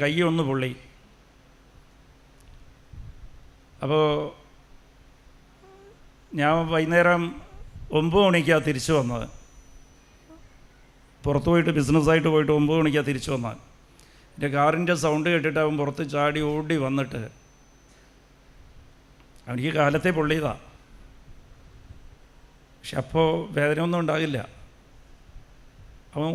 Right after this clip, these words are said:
ഒരു പാട് കൊണ്ടുവന്നിട്ട് വിരൽ തുമ്പ് ഇങ്ങനെ എന്നെ കാണിച്ചിട്ട് പറഞ്ഞ്, "എനിക്ക് മെഴുതിരി കത്തിച്ചപ്പോൾ ഇത് പൊള്ളി കേട്ടാ." അപ്പോൾ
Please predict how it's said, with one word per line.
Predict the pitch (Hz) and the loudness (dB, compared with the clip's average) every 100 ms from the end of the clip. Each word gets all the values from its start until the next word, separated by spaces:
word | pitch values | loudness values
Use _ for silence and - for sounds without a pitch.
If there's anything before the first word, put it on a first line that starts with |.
| - - - - - | -6 -14 -20 -14 -6
ഒരു | 165 160 | -4 0
പാട് | 151 170 185 | 2 2 2
കൊണ്ടുവന്നിട്ട് | 170 156 151 147 | 0 0 -2 -2
വിരൽ | 147 143 156 156 - 262 - | 0 0 0 -2 -4 -10 -4
തുമ്പ് | 160 156 165 156 | -2 0 0 0
ഇങ്ങനെ | 160 165 165 | 0 2 2
എന്നെ | 151 151 147 143 | 2 0 0 0
കാണിച്ചിട്ട് | 143 143 143 156 | 2 0 -2 -2
പറഞ്ഞ്, | 151 147 151 165 - - - - - - - 143 | 0 0 -2 -4 -10 -20 -20 -20 -20 -20 -14 -6
"എനിക്ക് | 147 156 | -4 0
മെഴുതിരി | 147 160 175 180 | 0 2 2 2
കത്തിച്ചപ്പോൾ | 151 139 143 143 143 | 0 0 -2 -2 -4
ഇത് | 123 | -6
പൊള്ളി | 139 147 160 | -6 -2 0
കേട്ടാ." | 151 127 135 107 - - - - - - - - - - - - - - - - - - - _ _ - - - _ _ - - - - - - - - - - - - - - - - - - - - | -2 -4 -8 -12 -14 -20 -20 -20 -20 -20 -20 -20 -20 -20 -20 -20 -20 -20 -20 -20 -20 -20 -20 _ _ -20 -20 -20 _ _ -20 -20 -20 -20 -20 -20 -20 -20 -20 -20 -20 -20 -20 -20 -20 -20 -20 -20 -20 -8
അപ്പോൾ | 165 | -2